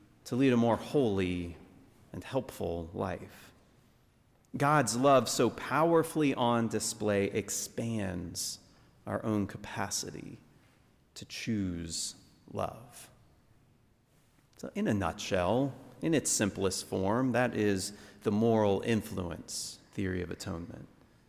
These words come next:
Now, the limits of this model are that it is all about the individual's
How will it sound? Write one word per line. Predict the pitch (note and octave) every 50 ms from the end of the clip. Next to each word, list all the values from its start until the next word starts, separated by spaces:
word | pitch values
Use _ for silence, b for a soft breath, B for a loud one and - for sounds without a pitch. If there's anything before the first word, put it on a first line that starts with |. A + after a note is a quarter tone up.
| _ _ _ _ _ _ _ _ _ _ _ _ _ _ _ _ _ _
Now, | - D#3
the | D3+ C#3+ D3+
limits | D3+ G#3 A3+ G3+ F3+ D3 - -
of | C#3 A2
this | A2 A2+ - -
model | A#2+ A2 G#2 G#2 G#2 G#2 G#2 G2+ G2+ G2+ G2+
are | G#2 G#2+ G#2+
that | G2+ A#2+ A#2 A2+ -
it | B2+ C3 B2 -
is | - B2+ B2+ B2 G#2 A2+
all | A2+ B2+ C3+ C3+ C3 B2
about | G#2+ A2 G#2+ G#2+ G#2 -
the | - F#2+ G2 G2+
individual's | A#2 C3 B2+ A2+ G2+ F2+ F2+ A2 A2+ G2+ G2+ G#2+ G#2 G#2 G2+ G2 F#2 F2+ F2 - - - -